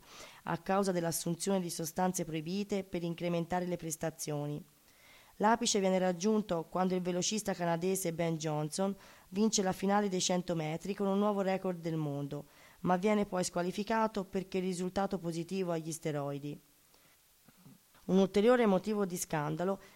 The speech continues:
è dovuto al fatto che numerosi pugili coreani ricevono decisioni sospettosamente favorevoli dai giudici di gara. Nonostante tutto, vi sono anche prestazioni particolarmente esaltanti, come quella della sprinter statunitense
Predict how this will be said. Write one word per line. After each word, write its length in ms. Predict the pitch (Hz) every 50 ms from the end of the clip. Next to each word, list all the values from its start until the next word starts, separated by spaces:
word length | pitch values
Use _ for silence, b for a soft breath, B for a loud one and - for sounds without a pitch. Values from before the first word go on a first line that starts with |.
| B B
è 160 | B 180 196 202
dovuto 400 | 190 233 220 214 196 180 - 196
al 100 | 196 185
fatto 400 | - - 170 165 160 - - 175
che 140 | - 180
numerosi 560 | 180 180 180 180 180 180 196 226 233 202 202 190
pugili 420 | - - 190 208 190 190 180 170
coreani 640 | 160 - 175 165 165 160 151 143 143 147 160 185 185 185 B B B B B
ricevono 540 | B 185 220 208 - 214 190 175 170 175 180
decisioni 720 | 180 190 185 - 208 196 180 190 233 247 254 247 240 214
sospettosamente 960 | 202 - - 196 190 - - 196 190 - 196 185 190 196 208 220 220 214 208 196
favorevoli 640 | - 190 175 175 185 180 196 214 214 214 214 190 180
dai 180 | 180 180 175
giudici 460 | 170 165 175 185 202 202 208 - 208 190
di 140 | 175 170
gara. 440 | 151 160 147 143 143 147 151 147 143 - - _ b b b b b b b b b b b b
Nonostante 600 | 185 196 208 214 202 202 - 269 262 254 - 220
tutto, 480 | - 190 175 165 170 - - 202 190 -
vi 140 | 180 226
sono 260 | 214 - 254 247 247 233
anche 300 | 226 233 233 - 214 -
prestazioni 640 | - 202 - - 214 214 - - 214 202 208 214
particolarmente 800 | 208 - 185 180 - 175 - 185 185 180 180 190 190 185 190 190
esaltanti, 800 | 165 175 165 160 147 - 160 147 147 147 151 147 - 160 151 151 B B B B B B B B
come 280 | - 196 196 190 190 190
quella 240 | - 226 226 226
della 240 | 208 202 185 180 185
sprinter 460 | 180 - - 214 220 220 208 202 190
statunitense 920 | 185 - 185 180 180 185 185 180 - 208 208 214 214 220 208 - 214 196